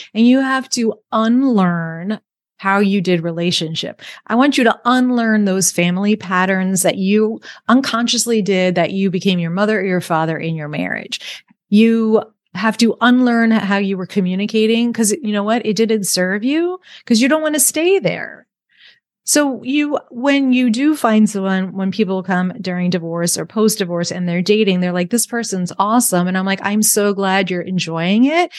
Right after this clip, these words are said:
Just be in the moment." They're like, "Are you telling me they're not forever?" And they get really mad at me, right? They're like, "I wanna know when my forever is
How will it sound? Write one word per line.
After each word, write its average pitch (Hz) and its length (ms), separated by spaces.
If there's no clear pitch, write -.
Just 311 300
be 285 240
in 262 80
the 233 100
moment." 208 460
They're 196 100
like, 190 160
"Are 185 60
you 190 180
telling 202 340
me 196 120
they're 180 160
not 175 200
forever?" 226 440
And 180 100
they 185 100
get 196 220
really 185 240
mad 214 320
at 185 160
me, - 320
right? 208 500
They're 208 240
like, 208 160
"I 196 140
wanna 220 300
know 202 200
when 226 340
my 262 180
forever 220 500
is 202 340